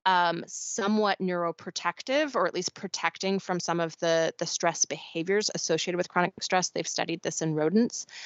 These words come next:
And so there's, there's something that the body's trying to, to do to protect itself with these cravings. The issue is when stress is sort of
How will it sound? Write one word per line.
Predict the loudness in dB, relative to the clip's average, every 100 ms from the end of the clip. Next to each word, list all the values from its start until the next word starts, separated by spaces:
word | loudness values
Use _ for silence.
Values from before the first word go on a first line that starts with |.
| -16 -6 2
And | 4
so | 6 6 6
there's, | 4 4 0 0
there's | 0 2
something | 2 2 4 4 4 2
that | 0 0
the |
body's | 4 4 2 -4
trying | -2 0 0 -2
to, | -2 -4
to | -4 -6
do | -2 -4
to | -4
protect | -8 -6 -6
itself | -4 -4 -4
with | -6 -8
these | -8
cravings. | -6 -6 -4 2 4 2 0 -12 -20 -20 -20 _
The | 2 4
issue | 4 4 4 2
is | 0 -2 -2 -2 0
when | 0 0
stress | 0 2 2 2
is | -2
sort | -4
of | -4